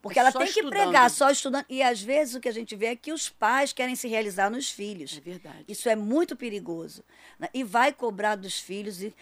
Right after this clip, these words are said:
Speaker 1: "Ah, essa criança não brinca, essa criança não tem." Meninos da idade dela, eu já atendi, né?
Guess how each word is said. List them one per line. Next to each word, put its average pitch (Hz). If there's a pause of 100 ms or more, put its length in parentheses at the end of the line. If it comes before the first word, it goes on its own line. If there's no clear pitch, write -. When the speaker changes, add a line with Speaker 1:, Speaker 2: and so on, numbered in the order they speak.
(100)
Speaker 1:
"Ah, -
essa 262
criança 226
não 262
brinca, 233
essa 226
criança 220
não 220
tem." 220 (260)
Meninos 320
da 269
idade 262
dela, 226
eu 180
já 208
atendi, 262 (180)
né? 247